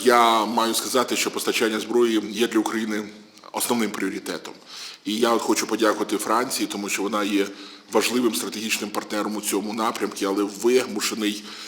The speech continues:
е, зазначити, що ключовою потребою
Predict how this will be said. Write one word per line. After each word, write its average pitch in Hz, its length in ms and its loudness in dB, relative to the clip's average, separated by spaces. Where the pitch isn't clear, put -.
е, 101 220 0
зазначити, 113 640 2
що 101 220 2
ключовою 113 580 2
потребою 107 680 2